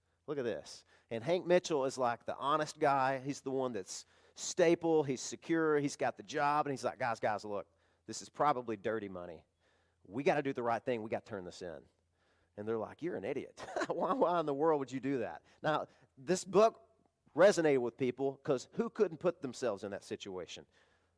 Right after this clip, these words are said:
You know what it takes to write? I'm gonna help you if you're an aspiring writer. If you wanna write a runaway bestseller, write a story that rings true with people, that can resonate with people. What would you do if you found four point four million dollars in a duffel bag in the middle of a protected wildlife management area?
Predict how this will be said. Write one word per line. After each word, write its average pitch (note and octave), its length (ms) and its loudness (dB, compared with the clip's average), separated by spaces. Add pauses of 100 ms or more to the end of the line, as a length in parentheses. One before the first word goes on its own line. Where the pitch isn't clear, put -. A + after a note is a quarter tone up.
(140)
You F#3+ 120 -4
know C4 120 8
what A3+ 120 8
it F3 120 0
takes E3+ 300 4
to D3+ 80 -2
write? C#3 180 2
I'm F3 80 -4
gonna G3 140 0
help F3 220 2
you B2+ 60 -4
if B2 120 -6
you're D3+ 120 -2
an C3+ 80 -2
aspiring A#2+ 400 -4
writer. F#2+ 380 -8 (340)
If - 80 -20
you G3 80 -4
wanna F#3 160 2
write D3 240 4
a B2 60 2
runaway C#3 560 2
bestseller, G#2 720 -2 (800)
write D#3+ 260 0
a F3 40 4
story D#3 380 0
that A2 100 -2
rings C3 260 -4
true B2 240 -6
with G2 160 -10
people, E2 360 -12 (460)
that A2+ 120 -6
can A2+ 120 -12
resonate A2 480 -2
with - 160 -16
people. - 420 -12
What F#3+ 220 2
would F3 140 -4
you F3 120 -10
do C#3 220 -2
if G#2 140 -6
you D3 100 -12
found B2 280 -4
four A#2+ 240 -10
point B2 300 -8
four A#2+ 260 -6
million A2 320 -4
dollars G#2+ 320 -4
in G#2+ 80 -8
a F#2+ 80 -10
duffel G2+ 360 -6
bag F2 260 -4
in F#2 80 -10
the G2 60 -14
middle B2 300 -2
of G#2 80 -4
a G#2+ 60 -8
protected B2+ 460 -4
wildlife A2 480 -2
management A2+ 420 -6
area? G2 320 -6